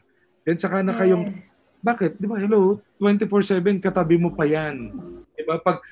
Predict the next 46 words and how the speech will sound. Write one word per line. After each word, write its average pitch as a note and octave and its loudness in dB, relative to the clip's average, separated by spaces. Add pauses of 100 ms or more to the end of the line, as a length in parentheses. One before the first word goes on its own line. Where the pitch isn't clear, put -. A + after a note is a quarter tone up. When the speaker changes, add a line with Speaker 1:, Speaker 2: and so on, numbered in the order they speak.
(140)
Speaker 1:
pag F#3 -2
hindi G3+ 2
ka G#3 0
nga G#3 2
makaihi F#3 0
nang E3 -2
hindi D#3+ -4
mo D3+ -4
i-, D3 -8 (300)
you D#3 -10
know, C#3 -2
cellphone B2 -2
mo A2+ -4
eh. F2+ -12
Di - -16
ba? F2 -14 (1040)
But C3 -6
when G3+ -2
was G3 -2
the E3 -4
last C#3 -6
time B2 -10
you A#2+ -6
talked A2+ -10
to - -6
your A2 -6
mom? C3+ -14
When C#3 -14
was C#3+ -20
the B2+ -20
last A#2+ -20
time A#2 -16
you A2+ -8
talked A2 -16
to B2 -10
your A#2+ -8
brother? A#2 -10
When D3+ -8
was D3+ -10
the C3+ -10
last C3+ -10
time? B2+ -8 (400)
We're E3 -2
not G3+ 0
talking F3 -4
about D3+ -4